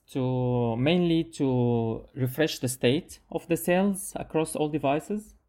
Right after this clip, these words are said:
So when there are multiple sales agents are selling properties and someone sold this apartment, for example,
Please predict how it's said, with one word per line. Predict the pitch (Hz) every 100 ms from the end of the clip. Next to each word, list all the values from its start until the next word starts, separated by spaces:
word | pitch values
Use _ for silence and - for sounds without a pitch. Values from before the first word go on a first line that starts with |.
| -
So | - 127 127 123
when | 127 131
there | 131
are | 135 135
multiple | 135 135 - 123
sales | 117 123 123 -
agents | 120 131 175 -
are | 113
selling | - 117 110 107
properties | 120 123 131 120 107
and | 104 101
someone | 117 110 104
sold | - 110 110
this | 113
apartment, | 117 117 120 123
for | 120 107
example, | 117 117 117